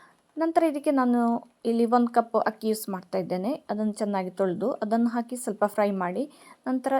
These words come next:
ಎರಡು ಕಪ್ನಷ್ಟು ನೀರನ್ನು ಸೇರಿಸಿ, ರುಚಿ ನೋಡಿಕೊಂಡು ಉಪ್ಪು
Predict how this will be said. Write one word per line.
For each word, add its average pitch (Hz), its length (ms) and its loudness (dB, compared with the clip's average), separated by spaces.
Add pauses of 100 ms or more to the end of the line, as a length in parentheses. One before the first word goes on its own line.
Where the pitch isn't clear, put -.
(140)
ಎರಡು 220 220 2
ಕಪ್ನಷ್ಟು 220 640 -2
ನೀರನ್ನು 202 400 -2
ಸೇರಿಸಿ, 190 340 -2 (440)
ರುಚಿ 302 300 0
ನೋಡಿಕೊಂಡು 240 440 2 (160)
ಉಪ್ಪು 214 160 -8